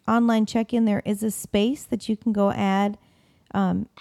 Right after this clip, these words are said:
special needs or allergies. I clicked on that one just to kinda look and see what they were when I did online check-in. Scott has a shellfish allergy. I, I didn't check it, or, but, but there are boxes that you can,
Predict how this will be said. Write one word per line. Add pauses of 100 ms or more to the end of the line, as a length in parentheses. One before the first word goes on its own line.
(120)
special
needs
or
allergies.
I
clicked
on
that
one
just
to
kinda
look
and
see
what
they
were
when
I
did
online
check-in. (600)
Scott
has
a
shellfish
allergy. (100)
I, (320)
I
didn't (880)
check
it,
or,
but,
but
there
are
boxes
that
you
can,